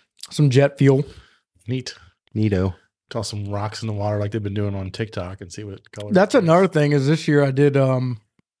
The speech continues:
Speaker 1: I did a lot of shit this year. So this year I went, I went to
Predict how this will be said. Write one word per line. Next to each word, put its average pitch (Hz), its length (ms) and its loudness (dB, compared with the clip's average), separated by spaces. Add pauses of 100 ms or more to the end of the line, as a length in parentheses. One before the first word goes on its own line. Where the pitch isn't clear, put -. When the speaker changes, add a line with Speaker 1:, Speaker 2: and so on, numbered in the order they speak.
(640)
Speaker 1:
I 180 100 -4
did 208 140 4
a 147 40 2
lot 143 240 2
of 120 60 -4
shit - 240 -8
this - 180 -16
year. 139 240 0 (220)
So 160 100 4
this 175 220 4
year 175 160 6
I 160 40 6
went, 156 300 2 (1200)
I 147 140 2
went 160 340 2
to 147 720 2